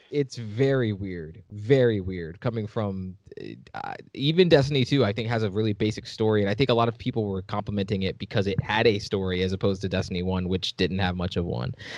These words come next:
Um, and Forsaken is, it was really fun. They, they introduce a bunch of interesting characters in an interesting place, and they're all entertaining, and they're all, and the mission variety is really interesting. So all of the people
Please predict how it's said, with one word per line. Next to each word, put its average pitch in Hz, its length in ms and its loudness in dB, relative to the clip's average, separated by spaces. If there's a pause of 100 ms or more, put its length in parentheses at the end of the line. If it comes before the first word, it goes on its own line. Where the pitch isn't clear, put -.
(140)
Um, 90 520 6 (420)
and 120 580 8 (160)
Forsaken 233 500 6
is, 202 200 2
it 151 80 -4
was 175 160 -2
really 202 180 8
fun. 190 220 6
They, 123 180 6
they 143 200 4
introduce 131 720 0
a 117 80 2
bunch 113 320 -4
of 135 100 2
interesting 143 420 -4
characters 135 380 0
in 101 80 0
an 95 60 -2
interesting 139 500 -8 (160)
place, 127 720 2
and 101 420 -2 (600)
they're 123 300 4
all 117 140 6
entertaining, 180 800 2
and 120 220 0
they're 110 260 6
all, 117 360 6
and 120 160 2
the 110 60 2
mission 143 320 2
variety 110 500 4
is 98 100 -2
really 95 180 -2
interesting. 147 460 0
So 135 160 6
all 143 280 6
of 143 80 0
the 139 60 4
people 127 640 4